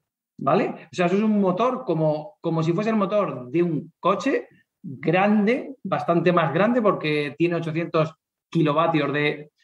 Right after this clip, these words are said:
potencia y lo que hace es dar calor y frío a todo el campus.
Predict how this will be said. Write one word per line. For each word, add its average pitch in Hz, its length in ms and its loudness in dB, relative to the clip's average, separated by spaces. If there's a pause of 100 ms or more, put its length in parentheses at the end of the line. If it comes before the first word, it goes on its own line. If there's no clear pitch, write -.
(100)
potencia 180 580 2 (800)
y 180 120 2
lo 170 120 2
que 185 80 2
hace 208 300 2
es - 180 -2
dar 220 400 -2
calor 170 260 2
y 190 100 2
frío 247 520 0
a 156 140 -2
todo 202 180 2
el 175 80 -2
campus. - 500 -6